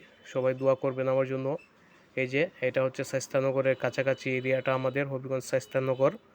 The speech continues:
আর একটু এগুলি এখানে শায়েস্তানগর।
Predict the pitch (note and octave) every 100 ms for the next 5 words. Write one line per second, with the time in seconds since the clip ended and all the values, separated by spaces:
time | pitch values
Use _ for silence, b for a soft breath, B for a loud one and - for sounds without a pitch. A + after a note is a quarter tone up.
0 | b b b b b b _ _ _ -
1 | C3+ C3 - D3 C#3+ C#3 C#3+ E3 G3+ C#3
2 | C3+ C3+ B2+ C3 - C3+ C3+ B2